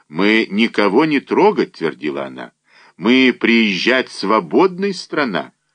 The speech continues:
«Пошевеливайтесь, молодой человек, то же самое, конечно».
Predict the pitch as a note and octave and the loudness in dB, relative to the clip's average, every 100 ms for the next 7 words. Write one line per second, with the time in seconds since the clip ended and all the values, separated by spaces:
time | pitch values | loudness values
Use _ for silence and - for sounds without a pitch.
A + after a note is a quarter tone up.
0 | _ _ _ _ _ _ G2 - A2+ A2+ | _ _ _ _ _ _ -4 0 2 4
1 | A#2 G2+ F#2 F#2 F#2 - F#2 F2 E2 E2 | 4 4 4 2 -2 -4 -2 -2 2 0
2 | D#2 E2+ D#2+ D#2 D2 - F3 D#3 C#3+ - | 0 -4 -2 -2 -4 -2 0 0 0 0
3 | F2 D#2 C#2 C#2 - A#2 F#2+ C2 - - | 0 0 -4 -10 -2 0 0 -4 -10 -14
4 | B1+ | -18